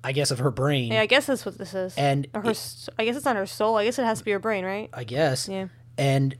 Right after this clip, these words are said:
Speaker 1: there's nothing around it. It's literally just, like, this super tall tower, and then it's just surrounded by the memory dump. So it's just, like, a tower that stands in the middle of the memory dump. And there's really no way to get to it besides, like, these recall tubes and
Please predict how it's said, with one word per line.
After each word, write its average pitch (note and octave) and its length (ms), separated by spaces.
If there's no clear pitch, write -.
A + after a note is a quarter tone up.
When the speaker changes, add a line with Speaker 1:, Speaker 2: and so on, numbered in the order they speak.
Speaker 1:
there's C#3 260
nothing D#3+ 340
around C#3 380
it. F3+ 160
It's C3 160
literally C#3 400
just, C3 180
like, C3+ 120
this B2+ 120
super C#3 380
tall B2+ 320
tower, C3+ 600
and B2+ 180
then B2+ 120
it's B2+ 140
just C3 260
surrounded B2+ 580
by B2 220
the A#2+ 80
memory B2 320
dump. D3 260
So - 160
it's A#2 100
just, - 160
like, A#2+ 100
a A#2+ 60
tower C3 320
that B2+ 180
stands A#2+ 600
in C3+ 120
the B2+ 60
middle B2+ 240
of A#2+ 80
the A#2+ 60
memory A#2 280
dump. G#2+ 300
And A#2 460
there's B2 420
really D3 300
no C#3+ 140
way C3+ 160
to B2+ 80
get B2 220
to C#3 120
it C#3 160
besides, B2 400
like, A#2+ 120
these A#2+ 200
recall C#3 400
tubes D#3+ 480
and B2 720